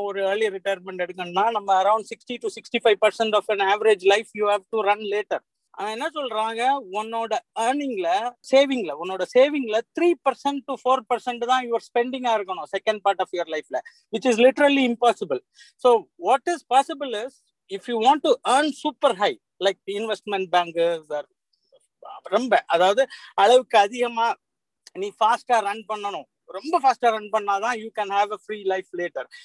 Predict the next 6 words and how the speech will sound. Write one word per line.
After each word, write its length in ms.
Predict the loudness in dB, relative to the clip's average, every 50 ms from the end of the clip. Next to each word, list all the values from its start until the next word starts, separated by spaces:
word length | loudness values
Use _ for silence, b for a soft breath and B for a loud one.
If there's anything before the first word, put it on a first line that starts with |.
| B B _
So 140 | 2 4 6 6 4 2 0
என்னை 280 | -2 -2 0 0 0 0
பொறுத்த 220 | 0 -2 0 0 0
வரைக்கும் 420 | 0 -2 -4 -4 -2 -2 -2 -2
இந்த, 300 | -2 -6 -8 -6 -2 -2 -2 -2 -4 -8 _ _ _ _ _ _
இந்த 200 | -8 -6 -2 -2